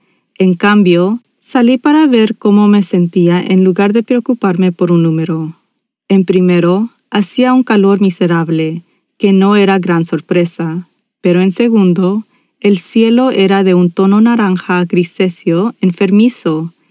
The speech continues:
y el sol era una bola de color sangre naranja, brillante en el cielo.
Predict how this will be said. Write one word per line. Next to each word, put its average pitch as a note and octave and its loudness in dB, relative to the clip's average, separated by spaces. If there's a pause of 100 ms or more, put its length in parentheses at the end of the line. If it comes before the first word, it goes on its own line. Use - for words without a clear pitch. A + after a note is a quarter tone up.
(240)
y G#3 2
el G3 0
sol G3+ -2
era F#3 0
una G#3+ 2
bola F#3+ 2
de F#3 0
color E3+ 0
sangre F3+ 0
naranja, E3+ -4 (320)
brillante F#3+ 0
en E3 0
el D#3+ -2
cielo. D#3+ -6